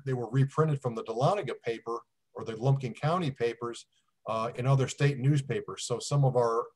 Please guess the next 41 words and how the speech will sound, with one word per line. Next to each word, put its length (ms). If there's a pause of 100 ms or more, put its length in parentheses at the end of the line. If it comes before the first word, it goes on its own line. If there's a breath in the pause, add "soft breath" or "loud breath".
(180)
uh, 220 (100)
accounts, 500 (220 soft breath)
they're 100
kind 220
of 80
scant 340
and 100
few 140
between 460
here. 240 (500)
But, 160
um, 240 (340 soft breath)
going 220
back 180
to 100
why 480 (100)
would 240
copper 400
have 60
been 120
important 460
to 80
mine 580 (400)
at 120
this 160
time 280
in 60
history 480
in 80
the 80
eighteen 340
fifties, 640 (320)
uh, 240
we 80
knew 180
that 140
it 80
was 160
a 180
thermal 300
conductor, 680